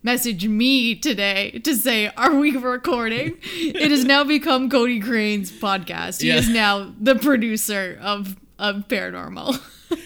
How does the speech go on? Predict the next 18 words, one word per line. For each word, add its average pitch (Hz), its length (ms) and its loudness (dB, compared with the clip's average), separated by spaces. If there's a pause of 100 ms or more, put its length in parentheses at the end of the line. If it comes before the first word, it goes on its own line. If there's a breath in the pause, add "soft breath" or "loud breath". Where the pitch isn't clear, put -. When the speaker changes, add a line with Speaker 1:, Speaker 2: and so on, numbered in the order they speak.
(440 loud breath)
Speaker 2:
The 143 200 0
only 156 340 0
reason 143 460 -2
you're 131 100 -4
getting 131 300 -4
a 123 80 -4
weekly 123 420 -6
episode's 113 560 -6
'cause 127 200 -2
of 120 60 -8
me 120 220 -4
at 95 80 -10
this 113 220 -10
point. 113 400 -10
Speaker 1:
<laughs> - 20 -6
It's 392 540 2
Speaker 2:
Uh, 269 180 6
Speaker 1:
tr- - 240 -6